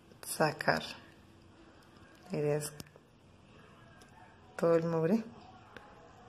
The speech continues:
Vamos a sacarlo. Luego que queda entonces nuestra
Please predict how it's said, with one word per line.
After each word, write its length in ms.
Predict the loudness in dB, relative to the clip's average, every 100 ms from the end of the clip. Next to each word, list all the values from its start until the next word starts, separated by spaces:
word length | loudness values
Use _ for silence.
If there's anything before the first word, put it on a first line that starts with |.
| -20 -20 -20 -20 -20 -20 -20 _ -20 -14
Vamos 280 | -10 -8 -6
a 60 | -4
sacarlo. 540 | -4 -2 -4 -4 -8 -14 -20 -20 -20 -20 -20 -20 -20 -20 -20 -20 -20 -20 -20 -20 -20 -20 -20 -20 -20 _ _ _ _ _ _ _ _ _ -12
Luego 240 | 2 6 6
que 120 | 4
queda 220 | 2 2
entonces 360 | 4 6 6 6
nuestra 520 | 2 0 -4 -2 -2